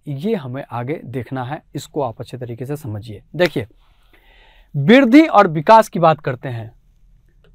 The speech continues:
जब हम किसी देश के इकोनॉमी को, किसी देश के इकोनॉमी को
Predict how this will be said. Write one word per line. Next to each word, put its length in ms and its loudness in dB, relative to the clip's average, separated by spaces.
जब 380 4
हम 420 2
किसी 560 4
देश 440 2
के 280 0
इकोनॉमी 640 4
को, 260 0
किसी 320 -2
देश 380 -2
के 260 -6
इकोनॉमी 560 0
को 400 0